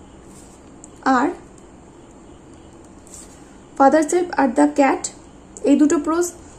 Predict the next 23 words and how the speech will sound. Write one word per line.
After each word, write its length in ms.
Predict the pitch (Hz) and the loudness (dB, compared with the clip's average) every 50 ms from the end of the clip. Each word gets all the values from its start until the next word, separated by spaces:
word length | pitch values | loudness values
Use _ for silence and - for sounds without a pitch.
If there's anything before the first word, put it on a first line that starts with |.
| - - - - - - - - | -20 -20 -20 -20 -20 -20 -14 -4
আর 160 | - 247 285 294 294 | 0 2 2 2 2
কি, 140 | 349 370 466 - - - 277 | 0 -4 -4 -6 -8 -6 -4
the 180 | 254 285 285 | -2 -2 -2
snail, 440 | 285 - - 269 269 285 294 339 440 440 - - - - - - - - - - - - - - - - - - - - - - - - - - - - - - - - - - | -2 -2 2 4 6 6 6 4 4 -2 -6 -14 -20 -20 -20 -20 -20 -20 -20 -20 -20 -20 -20 -20 -20 -20 -20 -20 -20 -20 -20 -20 -20 -20 -20 -20 -20 -20 -20 -20 -20 -20 -6 -2
father's 300 | 269 262 285 294 294 - | 0 2 2 2 2 0
help 140 | 339 302 330 | -2 -2 -2
আর 80 | 311 | -2
দ্য 140 | 262 285 320 302 | -2 -2 -4 -4
cat 180 | - 320 311 302 - | -4 -6 -6 -6 -4
পড়বে। 260 | 311 311 302 339 349 - - - - - - - - - - - - - | -2 -2 -2 -2 -4 -10 -14 -20 -20 -20 -20 -20 -20 -20 -20 -20 -20 -14
আর 400 | - 254 240 240 240 247 240 254 277 - - - - - - - | -12 -10 -8 -6 -6 -6 -6 -8 -8 -12 -16 -20 -20 -20 -2 0
poetry 320 | 294 320 349 349 - 359 | 2 2 2 2 0 -4
থেকে 200 | 359 359 349 359 | -2 -2 -2 -2
তোমাদের 300 | - 330 311 311 294 302 | 0 0 2 2 2 2
বলেছি 480 | 262 277 277 277 277 269 - 285 311 381 - - - - - - - - - - - - - - - - - - - - - - - - - - - - - | 2 2 2 0 0 -2 0 0 0 -2 -2 -12 -20 -20 -20 -20 -20 -20 -20 -20 -20 -20 -20 -20 -20 -20 -20 -20 -20 -20 -20 -20 -20 -20 -20 -20 -20 -10 -10
যে 300 | 269 - - 254 294 311 294 - | -8 -4 -2 -2 -2 -2 -4 -4
the 120 | 285 277 | -4 -4
snail 400 | 269 - - - 262 269 294 381 539 - - - - - - - | -4 -4 -2 2 4 4 4 2 2 -2 -8 -20 -20 -20 -14 -10
আর 160 | 254 254 339 403 - - - - | -6 -6 -6 -6 -8 -14 -8 -4
my 200 | 247 240 247 277 302 - - 269 | -4 -2 0 -2 -2 -2 -2 -2
own 100 | 254 247 240 | -2 -2 -2
true 140 | - 247 247 - | -4 -10 -8 -8
family, 340 | 240 226 220 220 220 233 | -10 -10 -10 -10 -10 -12